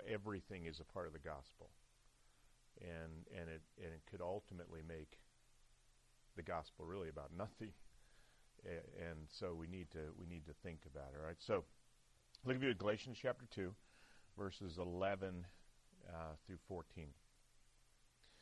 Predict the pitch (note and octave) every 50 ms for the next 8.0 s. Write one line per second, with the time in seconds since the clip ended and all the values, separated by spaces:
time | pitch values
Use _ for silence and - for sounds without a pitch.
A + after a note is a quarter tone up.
0 | - - - - - - B2+ B2 A2+ A2 G#2 - - F3+ F3+ D#3+ - C#3+ - -
1 | - D#3 C3+ B2+ C3+ B2 G#2+ G2 G2 A#2 B2+ C#3 C#3+ A#2+ F#2 E2 E2 E2+ F2+ -
2 | G2+ F#2 F#2 - - - C3 B2+ C#3+ C#3+ - - B2+ A2+ G#2 - - A2+ G2 F2
3 | - - - - D3+ C3+ A2+ G#2 G2+ F#2+ - - - G2 F#2 - A2 G2 E2+ G2+
4 | G2 - - - A#2+ G#2+ G2 - - - G2 F2+ F2 F2+ G2+ G2+ E2+ D#2 D2 D2
5 | - - - - - - F2+ - - - B2 B2+ C3 D3 C#3 G#2 F2+ F#2 B2 C3
6 | - - A2 F2+ - - - - A#2 G#2+ G#2 G2+ F#2+ F2 - - - A2+ A2 A2+
7 | G#2+ F#2+ F#2+ F#2+ F#2+ F2+ - A#2 A2+ G2+ F2 F#2 F#2+ E2+ D2+ D2+ D2+ - - -